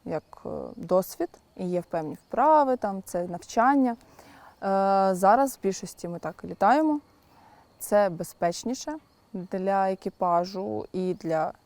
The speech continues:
літака. Але в цілому задачі, в принципі,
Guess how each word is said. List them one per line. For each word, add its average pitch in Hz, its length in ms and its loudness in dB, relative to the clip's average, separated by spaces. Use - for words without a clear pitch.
літака. 170 520 -6
Але 208 440 2
в 196 120 -12
цілому 302 640 0
задачі, 190 880 0
в - 40 -20
принципі, 330 760 2